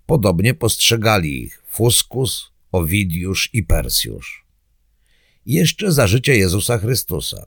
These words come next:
słynny filozof Seneca wystawił Żydom następującą laurkę.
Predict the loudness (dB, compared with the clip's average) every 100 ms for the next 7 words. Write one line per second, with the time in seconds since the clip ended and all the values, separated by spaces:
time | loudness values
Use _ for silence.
0 | _ -4 -2 2 2 2 0 0 -2 -2
1 | 0 0 -2 -2 -2 0 0 0 -2 -2
2 | -4 -2 -2 -2 -2 -2 -4 -4 -6 -6
3 | -4 -2 -2 -2 -2 -2 -4 -4 -6 -10
4 | -16 -16